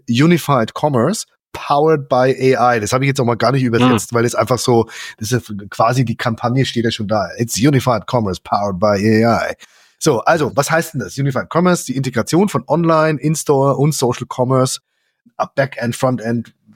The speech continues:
Speaker 1: wie, wie auch immer du willst, wird essentiell für das gute alte nahtlose, seamless
Speaker 2: <laughs>
Speaker 1: Einkaufserlebnis. Wobei, und das ist das Neue daran, denke ich, die K I zunehmend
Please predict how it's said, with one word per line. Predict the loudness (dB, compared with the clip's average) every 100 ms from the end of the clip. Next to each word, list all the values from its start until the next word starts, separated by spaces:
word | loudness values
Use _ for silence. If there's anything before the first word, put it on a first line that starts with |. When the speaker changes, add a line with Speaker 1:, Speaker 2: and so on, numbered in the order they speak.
| -14
Speaker 1:
wie, | -10 -6
wie | 2 4
auch | 4
immer | 2
du | 2
willst, | 2 2 0
wird | -2 0 -6
essentiell | -6 -4 0 2
für | 0 -2
das | -2 -6 -18 _ _ _ _ -4
gute | -4 -2
alte | -4 -4
nahtlose, | -4 -6 -8 -10 -10 -12
seamless | -14 -4 0 2 2 0 -2 -6
Speaker 2:
<laughs> | -2 -2 -2 -2 0
Speaker 1:
Einkaufserlebnis. | 0 0 -2 -2 0 0 2 0 0 -4 _ _ _ _ _ _ _ -2
Wobei, | 0 2 4 4 4 0 -4
und | -4 -2
das | -4
ist | -4
das | -6 -4
Neue | -4 -2
daran, | 0 0 0 -2
denke | -4 -4
ich, | -6
die | -8 -4
K | -4 0
I | 2 2 0 -6 _ _ -4
zunehmend | 0 4 4 4 2 0